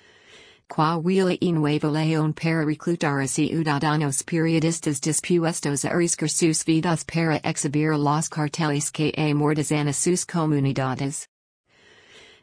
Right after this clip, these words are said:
Los escritores recibirían una muerte segura a manos de los carteles que operan en esas áreas, incluyendo el cartel del Golfo y los Zetas, si no usaran un seudónimo.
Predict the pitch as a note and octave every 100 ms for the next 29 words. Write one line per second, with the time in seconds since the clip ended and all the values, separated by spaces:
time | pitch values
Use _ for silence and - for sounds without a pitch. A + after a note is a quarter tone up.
0 | - F3 F3+ - F3 - - D3+ - F3+
1 | D3+ C#3 - D#3+ F3 - F3 D#3 D3+ D#3
2 | D#3 D#3 F3+ F#3 D#3+ D#3 - C#3 - C#3+
3 | D#3+ D3 B2+ C#3+ D3 E3 D#3 - D3 D3
4 | D3 - - D3+ - D#3 D3 C#3 - E3+
5 | D3+ - D3+ D#3 D3 C#3+ D3+ D3+ D#3 C#3
6 | - D#3+ D#3+ D3 - E3+ E3+ D#3+ D#3 D#3
7 | C#3+ C3+ D#3 D#3+ - D3 - D#3 D3+ C#3+
8 | C#3 D#3 D#3 D#3 D#3 C#3+ D3 C#3+ D3 D3
9 | - D3+ C#3+ B2+ E3+ D#3 D#3 E3 D3+ E3
10 | D3+ C#3+ D3 D3+ - F3+ E3+ D3+ D3 C#3+
11 | C3+ C3